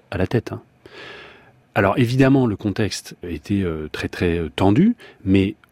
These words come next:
aucun, euh, manifestant, euh, gazaoui n'a passé, euh, la fameuse, euh, barrière de sécurité. C'est, à un moment, moi, dans le cours de la journée, je me suis demandé s'il y avait eu une intrusion et qui aurait pu expliquer ça. C'est pas le cas. Ces soixante morts ont été, euh,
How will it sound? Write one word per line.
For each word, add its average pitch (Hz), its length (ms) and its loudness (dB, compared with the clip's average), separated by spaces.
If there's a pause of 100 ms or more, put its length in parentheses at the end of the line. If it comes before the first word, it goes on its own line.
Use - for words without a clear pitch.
(120)
aucun, 131 400 4
euh, 104 220 0
manifestant, 95 800 -2
euh, 87 60 -2
gazaoui 90 480 0
n'a 92 100 -2
passé, 98 480 -2
euh, 85 320 -4
la 82 100 -8
fameuse, 90 420 -4
euh, 85 180 -6
barrière 85 340 -2
de 85 80 -6
sécurité. 110 600 -2 (360)
C'est, - 240 -10
à 101 100 0
un 98 60 4
moment, 110 280 4
moi, 120 120 2
dans 90 120 -4
le 85 60 -6
cours 117 160 -4
de 98 60 -4
la 92 120 -2
journée, 95 240 0
je 151 100 -2
me 104 40 0
suis - 140 -6
demandé 123 380 0
s'il - 180 -8
y 92 40 -2
avait 90 140 2
eu 240 140 4 (360)
une 98 120 4
intrusion 110 460 2
et 110 80 -2
qui - 120 -12
aurait 87 140 -6
pu - 160 -6
expliquer - 360 -6
ça. - 220 -14 (440)
C'est - 160 -4
pas 90 120 0
le 87 60 -4
cas. 185 240 0 (400)
Ces - 140 -6
soixante - 400 -2
morts 160 240 4
ont 110 80 2
été, 131 320 0
euh, 98 220 -2